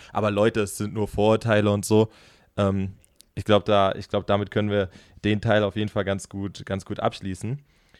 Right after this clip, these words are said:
Ähm, ja, ich habe eben schon gesagt, ich habe nicht ganz so viel mit Vorurteilen zu tun, äh, gegenüber mir selber,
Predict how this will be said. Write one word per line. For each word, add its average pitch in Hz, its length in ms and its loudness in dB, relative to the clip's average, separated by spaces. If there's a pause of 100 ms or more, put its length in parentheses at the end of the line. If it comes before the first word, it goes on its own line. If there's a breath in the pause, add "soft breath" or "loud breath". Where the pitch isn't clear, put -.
(320)
Ähm, 113 440 -2 (1040)
ja, 123 80 2
ich 127 80 0
habe 123 120 2
eben 139 160 -2
schon 139 120 0
gesagt, 113 280 0
ich 127 100 -4
habe 127 120 0
nicht 123 160 -8
ganz 117 200 -2
so 131 80 -2
viel 120 160 -2
mit 110 140 0
Vorurteilen 110 440 2
zu - 140 -8
tun, 127 340 2
äh, 104 180 0
gegenüber 107 360 0
mir 107 140 0
selber, 120 360 4